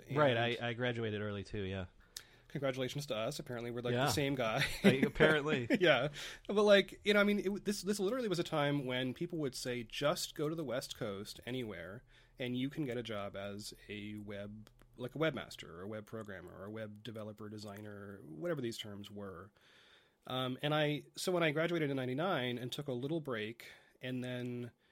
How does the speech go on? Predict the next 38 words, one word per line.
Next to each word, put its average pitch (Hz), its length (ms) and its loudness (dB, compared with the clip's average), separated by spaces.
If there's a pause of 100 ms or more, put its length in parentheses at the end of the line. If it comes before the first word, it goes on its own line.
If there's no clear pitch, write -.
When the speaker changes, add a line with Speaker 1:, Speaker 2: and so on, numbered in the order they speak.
(300)
Speaker 2:
showed 147 360 0
up 135 240 2
in 127 240 -4
two 156 220 -4
thousand 117 840 -4
in 117 220 -8
Portland, 98 640 -8 (280)
I 104 120 -6
was 110 80 -8
gonna 135 160 -4
go 120 100 -4
to 110 80 -6
Seattle, 104 320 -6
but 98 160 -12
Seattle 101 220 -12
was 101 120 -14
too 110 140 -12
big 98 140 -12
and 87 100 -14
scary. 110 400 -6 (640)
I - 20 -16 (140)
showed 220 140 -2
up 214 80 -6
in 185 80 -2
Seattle, 135 500 2
like, 120 320 -6 (760)
in 139 520 2
March 120 840 -4
of 117 320 -6
two - 220 -6
thousand. 107 600 -10
So - 140 -8
basically 196 400 -2
the 139 60 0
dot-com 143 520 -2
bubble 117 420 -6
is, 107 160 -12
like, 110 320 -10